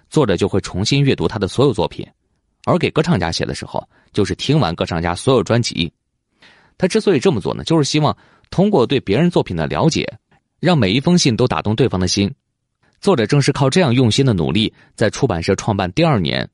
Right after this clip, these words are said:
就和日本几十名作家和名流签约，最终创造出了销售奇迹。我们再来说第二个原则：遭遇困境时要转变心态，将它视为激发潜能、做出决断的机遇。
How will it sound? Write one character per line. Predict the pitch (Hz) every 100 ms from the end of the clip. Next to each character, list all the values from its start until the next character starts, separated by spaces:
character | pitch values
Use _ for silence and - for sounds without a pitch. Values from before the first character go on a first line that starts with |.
| _
就 | -
和 | 92
日 | 92 104
本 | 82
几 | 82 - 78
十 | -
名 | 123 101
作 | 107 98
家 | 90
和 | 90 90
名 | 87
流 | 90
签 | 98 117 113
约， | 120 113 - _ _
最 | 165 113
终 | 123
创 | 135 104
造 | 85
出 | -
了 | 82
销 | 90 113
售 | 113
奇 | 90 -
迹。 | 69 - - _ _ _ _ _ _ _ _ _ _ _ _ _ _ _ _ _
我 | 101
们 | 123
再 | 156
来 | 151
说 | 165
第 | 156
二 | 185
个 | 120
原 | 85 78
则： | - - _ _ _ _ _ _
遭 | _ 165 202
遇 |
困 | 170 202
境 | 113 87
时 | - - - _
要 | 113 107
转 | 98 87
变 | 90 104
心 | - 127
态， | 147 - - _ -
将 | 151
它 | 185
视 | 175 156
为 | 98
激 | 104 -
发 | 156 165
潜 | - 98 101
能、 | 82 92 123
做 | 135
出 | 120 151
决 | - 110
断 | 156
的 | 92
机 | - 151
遇。 | 170